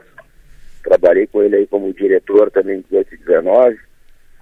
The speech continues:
entendo que ele pode nos ajudar muito nessa reformulação que o Grêmio precisa,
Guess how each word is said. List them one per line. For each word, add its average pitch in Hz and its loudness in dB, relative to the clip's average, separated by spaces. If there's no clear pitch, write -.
entendo 113 -2
que - -4
ele 104 0
pode 104 2
nos 101 -6
ajudar 107 2
muito 120 -12
nessa 104 -6
reformulação 92 -6
que - -18
o - -12
Grêmio 92 -4
precisa, 110 -4